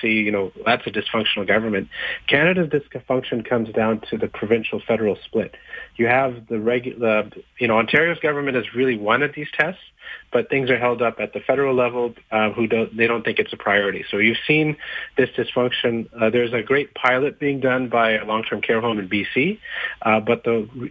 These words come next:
the public health authorities don't wanna do it because they don't like the test. So it's really that kind of, you know, four or five level dysfunction that we see in this country, unfortunately.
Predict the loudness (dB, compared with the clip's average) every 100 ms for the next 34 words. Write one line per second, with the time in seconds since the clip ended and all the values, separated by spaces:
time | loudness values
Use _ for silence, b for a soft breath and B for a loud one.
0 | -4 0 2 2 2 2 0 0 2 2
1 | 2 0 2 2 2 2 2 0 -2 -2
2 | 0 0 -2 -2 2 2 0 -8 -8 -8
3 | -4 -4 -2 0 2 2 2 0 0 0
4 | 2 0 -2 -8 B B B -4 -4 -2
5 | 2 2 2 2 2 2 2 2 2 0
6 | -2 -2 0 0 0 -2 -2 -4 0 0
7 | 0 -2 -2 0 -2 0 -2 -2 -6 -6